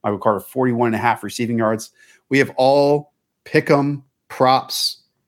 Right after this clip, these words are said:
for the weekend. They'll be added throughout the weekend as well. So go in, deposit anything. It's instantly matched for you on your first deposit. We double it. Use promo code the show. Check out Rivals as well.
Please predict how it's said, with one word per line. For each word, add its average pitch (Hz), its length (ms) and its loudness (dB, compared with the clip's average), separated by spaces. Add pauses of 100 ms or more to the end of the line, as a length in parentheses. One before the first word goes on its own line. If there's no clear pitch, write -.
(640)
for 120 100 -4
the 101 100 0
weekend. 123 580 -2 (320)
They'll 95 100 -6
be 98 240 -8
added 117 320 0
throughout 113 280 -2
the 117 60 -6
weekend 110 300 -4
as 95 100 -8
well. 107 360 -2 (240)
So 90 200 -8
go 110 280 2
in, 92 320 -4 (320)
deposit 101 440 -2
anything. 135 560 0
It's - 280 -10
instantly 131 460 -2
matched 110 420 -2
for 113 140 -8
you 113 180 0
on 117 100 0
your 101 100 -2
first 113 240 -4
deposit. 120 540 -2 (300)
We 110 280 -4
double 139 320 2
it. - 200 -2 (680)
Use 104 140 -4
promo 120 260 0
code 107 180 -2
the 101 60 0
show. 127 540 0 (1120)
Check 123 200 -2
out 101 140 -2
Rivals 110 460 0
as 92 100 -10
well. 110 440 -2